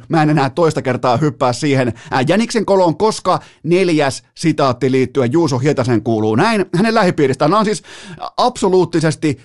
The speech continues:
tiukan journalistisen prosessin, ää, kautta pyydettyjä anonyymejä kommentteja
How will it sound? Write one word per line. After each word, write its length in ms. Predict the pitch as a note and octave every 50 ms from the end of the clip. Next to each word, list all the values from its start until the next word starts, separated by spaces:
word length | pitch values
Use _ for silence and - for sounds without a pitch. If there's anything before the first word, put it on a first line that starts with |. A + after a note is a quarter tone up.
| _ -
tiukan 440 | - G3 A3 A3 - F#3+ E3+ D#3+ D3+
journalistisen 760 | D#3 F3 F#3 F3+ D#3 D#3+ D3+ C#3+ D3 - - C3+ C#3+ C#3 B2+
prosessin, 600 | B2 D#3 D#3+ D#3+ D#3+ C#3 - D#3 C3+ B2+ B2 A#2+ - - - - -
ää, 220 | B2 C#3 C3+ C3+
kautta 580 | B2 - - E3+ D#3+ D3 - - - C#3 B2+ A2 - - _
pyydettyjä 720 | - F3 F#3 F3+ D#3+ D3+ C#3+ - - - C3 C3 B2+ - - -
anonyymejä 600 | D#3+ F3 F3+ E3+ D3+ C#3+ C#3 C3+ C3+ C3+ C3 A#2+
kommentteja 720 | - - D#3 D3+ D#3 C#3+ C3+ A2+ A#2+ - B2+ B2 A#2 G#2+